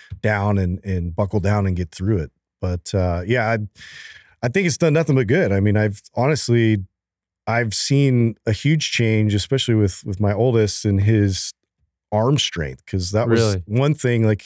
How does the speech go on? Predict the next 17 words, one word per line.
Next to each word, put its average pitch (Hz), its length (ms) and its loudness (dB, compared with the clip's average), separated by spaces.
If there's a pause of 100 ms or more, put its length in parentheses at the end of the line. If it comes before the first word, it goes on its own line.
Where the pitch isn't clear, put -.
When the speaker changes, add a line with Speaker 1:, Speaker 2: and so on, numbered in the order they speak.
Speaker 1:
him 147 220 0
throwing 139 260 2
a 107 60 0
ball 123 360 2
was 107 220 0
like, 98 340 0 (680)
you 202 100 2
know, 151 140 4
it 139 40 2
was 143 120 2
okay. 170 420 0
Like, 127 180 0
he 151 100 -2
has 135 160 0
decent 135 560 0 (240)
mechanics, 120 720 -2
but 110 260 0